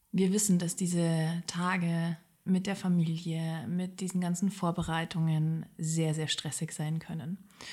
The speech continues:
Und in dieser Folge möchte ich nochmal dir vor allen Dingen als Unternehmerin die Möglichkeit geben, dein Businessjahr wirklich auch abzuschließen. Und möchte dir hier fünf Rituale mit auf den Weg geben,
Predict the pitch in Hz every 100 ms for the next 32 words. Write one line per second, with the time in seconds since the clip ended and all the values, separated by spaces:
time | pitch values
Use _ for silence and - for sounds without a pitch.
0 | - - - 165 165 165 165 - 190 202
1 | 214 202 202 175 175 175 175 170 - -
2 | 160 - - - _ _ 185 175 170 170
3 | 170 185 208 196 170 - - 165 165 160
4 | 160 160 160 170 165 175 175 190 190 180
5 | 175 175 196 - - 175 - - 180 180
6 | 180 185 - - - - - - _ _
7 | _ 170 175 180 185 220 - 190 214 185
8 | 165 - 156 151 143 170 _ 180 160 160
9 | 156 151 156 156 - 175 - 131 - -
10 | 165 - _ - - 170 170 170 175 -
11 | 185 175 180 180 170 170 165 170 165 160
12 | - - 202 208 196 - 202 165 160 165
13 | 160 190 180 190 180 165 - 170 175 208
14 | -